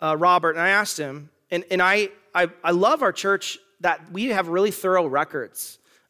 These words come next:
Um, that's actually a good thing, that our church is really congregational. Um, I have some of my friends, uh, in, out of town, out of state, I mean, who, who don't understand that we vote on a budget. That's not really common in I F B world, actually.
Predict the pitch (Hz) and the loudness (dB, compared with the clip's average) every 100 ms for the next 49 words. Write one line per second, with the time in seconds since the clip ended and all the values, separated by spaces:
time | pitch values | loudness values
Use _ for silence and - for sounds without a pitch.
0 | - 170 196 254 - 214 151 - _ _ | -4 -2 0 -2 0 0 -2 -6 _ _
1 | _ 165 131 185 190 147 - 165 139 107 | _ -10 -2 0 0 -2 -10 -6 -6 -8
2 | 120 147 156 156 190 175 143 180 190 - | -8 -4 -2 -2 -6 -6 -4 -2 -2 -4
3 | 180 160 143 143 143 139 110 104 _ _ | -8 -6 -4 -4 -4 -8 -16 -20 _ _
4 | _ _ _ - 147 135 135 - - _ | _ _ _ -4 0 0 0 -6 -18 _
5 | _ 185 190 202 180 160 - 175 170 165 | _ -2 -2 0 0 0 0 0 0 -2
6 | - - - - 151 143 156 156 151 156 | -6 -6 -10 -4 0 0 -2 -6 -2 -2
7 | 151 - 170 165 156 139 _ - 165 143 | -2 -2 -2 0 -2 -6 _ -4 -2 -2
8 | - 170 160 143 143 143 135 _ _ - | 0 0 0 -4 -8 -10 -16 _ _ -6
9 | 170 160 165 160 185 170 156 170 165 160 | -4 -4 -4 0 0 0 -4 -2 -2 -2
10 | 147 143 151 151 147 143 147 147 147 151 | -2 -2 -2 -2 -2 -2 -2 -4 -6 -4
11 | - - 190 170 143 147 175 165 143 160 | -2 0 0 -2 -4 -4 -4 -4 -4 -6
12 | - 165 170 165 170 165 - 165 | -4 -4 -4 -4 -6 -10 -6 -6